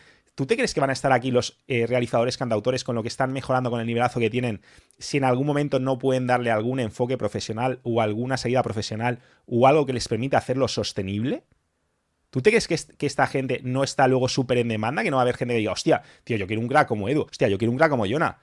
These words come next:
Joder, Alba, cómo mola". Pues claro que sí. Entonces, al final, de nosotros depende de hacer cosas viables, sostenibles,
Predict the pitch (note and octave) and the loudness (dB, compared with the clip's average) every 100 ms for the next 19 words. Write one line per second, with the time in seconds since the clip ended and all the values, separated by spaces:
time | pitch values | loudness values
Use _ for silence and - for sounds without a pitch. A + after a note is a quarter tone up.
0 | _ - A#2+ B2+ D3 A#2 A#2+ C3 B2+ E3 | _ -4 2 4 6 4 2 -2 -2 -2
1 | F2+ _ _ _ _ _ _ - G2+ - | -4 _ _ _ _ _ _ -8 -6 0
2 | A2 C#3+ G3+ F3 - C3+ B3+ - _ _ | 4 4 4 0 -2 -4 -6 -8 _ _
3 | _ _ _ - A2+ C3 C#3+ G#3+ A3+ - | _ _ _ -6 -2 0 2 2 2 0
4 | C#3+ B2+ B2 B2+ A#2+ G3 A#3+ G3 - B2 | 4 4 2 -2 2 4 4 0 0 0
5 | A#2 A#2 D#3 G#3+ F#3 D#3+ F3+ G3+ D3 B2 | 0 0 0 2 0 0 0 0 2 0
6 | C3+ F3 F#3 D#3+ D3 E3+ D#3 C#3+ B2 A2 | 0 2 2 2 4 4 4 2 0 -2
7 | C#3 E3 D#3 G#3+ | 0 0 0 -2